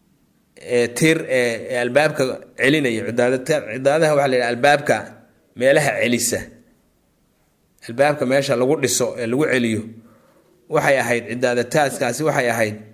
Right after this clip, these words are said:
min xijaaratin, dhagxaan baa laga dhigay.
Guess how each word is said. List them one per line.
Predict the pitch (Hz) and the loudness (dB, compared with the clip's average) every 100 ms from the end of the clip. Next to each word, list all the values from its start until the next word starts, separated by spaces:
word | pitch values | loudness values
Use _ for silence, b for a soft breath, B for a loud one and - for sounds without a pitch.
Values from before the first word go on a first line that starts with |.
| _ _ _ _ _ _ _ _ _ _ _ _ _ _ _ - b b b _ | _ _ _ _ _ _ _ _ _ _ _ _ _ _ _ -20 b b b _
min | 143 147 | -4 -2
xijaaratin, | 135 135 143 135 - 123 | 0 4 4 2 -4 -4
dhagxaan | 110 147 147 | 0 0 4
baa | 120 | 2
laga | 120 120 | 2 0
dhigay. | 117 107 | -2 -6